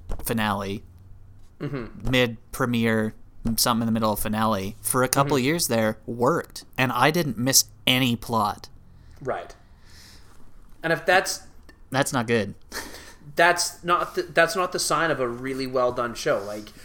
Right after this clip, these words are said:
Speaker 2: again, I'm gonna use The Wire 'cause I, I just fin-, I just re-, it's the one most fresh in my brain, but it's one of those shows where if you miss an episode in the middle of a season,
Speaker 1: You're boned.
Speaker 2: you're boned.
Speaker 1: Oh, yeah.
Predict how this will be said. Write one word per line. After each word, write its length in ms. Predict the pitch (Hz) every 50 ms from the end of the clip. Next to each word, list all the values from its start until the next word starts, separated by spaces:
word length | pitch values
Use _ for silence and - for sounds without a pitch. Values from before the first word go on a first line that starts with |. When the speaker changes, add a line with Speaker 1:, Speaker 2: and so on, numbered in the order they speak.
| - - -
Speaker 2:
again, 280 | 143 139 170 165 151
I'm 80 | 139 131
gonna 120 | 139 135 131
use 140 | 127 120
The 60 | - 139
Wire 280 | 135 131 123 113 117
'cause 180 | - 143 123 120
I, 140 | 120 123 120 - - - - -
I 140 | - 120 127
just 300 | 113 117 123 113 - -
fin-, 240 | 147 165 160 127 - 120
I 80 | 127
just 220 | 123 123 117 - -
re-, 80 | 131 -
it's 220 | - 131 120 - -
the 100 | - 127
one 160 | 120 117 120
most 260 | 117 113 110 - - -
fresh 360 | - - - 131 113 - 127
in 60 | 117
my 120 | 107 107
brain, 300 | 110 135 156 170 147 120
but 240 | 120 123 120 113 - - - - - - -
it's 160 | - 143 135
one 120 | 165 170 165
of 40 | 156
those 180 | 156 151 151
shows 400 | - 226 226 208 175 156 143 147
where 540 | 156 156 151 143 139 135 135 131 127 - - - - - - - -
if 200 | 180 170 156 151
you 280 | 147 160 220 277 302 220
miss 340 | 165 160 190 233 233 233 175
an 80 | 151
episode 460 | 165 190 196 - 175 - 156 143 135 139
in 120 | 135 135
the 80 | 135 131
middle 300 | 135 143 151 151 160 147
of 80 | 135 -
a 40 |
season, 560 | 180 - 170 185 202 170 131 107 98 98 98 - - - - - - - - - - - - - - - - - - - - - - - - - - - - - - -
Speaker 1:
You're 120 | - 131 120
boned. 340 | 131 127 117 107 101 107 170
Speaker 2:
you're 140 | 175 185 165
boned. 540 | 139 156 151 165 233 233 120 - - - - - - - - - - -
Speaker 1:
Oh, 120 | 127 143
yeah. 240 | 143 123 98 98 95